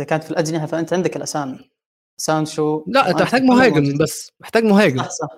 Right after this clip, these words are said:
Speaker 1: صح. كمهاجم تسعة أنت محتاج مية في المية، لازم تجيب في يناير ضروري، يعني.
Speaker 2: مهم. الشوط التاني زي ما إحنا قلنا، آه، بعد التبديل اللي كوفاسيتش عمله، كان في سيطرة كبيرة جدا على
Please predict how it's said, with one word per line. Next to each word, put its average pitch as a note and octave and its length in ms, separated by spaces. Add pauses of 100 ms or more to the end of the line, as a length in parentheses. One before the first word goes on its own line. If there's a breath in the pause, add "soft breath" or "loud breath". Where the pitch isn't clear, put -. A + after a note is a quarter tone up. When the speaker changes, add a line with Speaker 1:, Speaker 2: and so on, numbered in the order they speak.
(140)
Speaker 1:
صح. - 360
كمهاجم C#3+ 480
تسعة D#3 300
أنت D#3+ 140
محتاج D#3+ 300
مية D#3+ 120
في - 80
المية، C#3 260
لازم D3 300
تجيب D3 140
في D3 120
يناير D3+ 220
ضروري، D3 360
يعني. - 200 (560)
Speaker 2:
مهم. C3 260 (840 loud breath)
الشوط G3 220
التاني G3+ 280
زي F#3 180
ما F#3 60
إحنا D#3 180
قلنا، F3+ 460 (120)
آه، C#3 360 (380)
بعد D#3 320
التبديل D3+ 500
اللي C3+ 120
كوفاسيتش C3+ 460
عمله، D3+ 460
كان C3+ 580
في C#3+ 340
سيطرة C3+ 360
كبيرة C3 260
جدا C3 360
على C3 460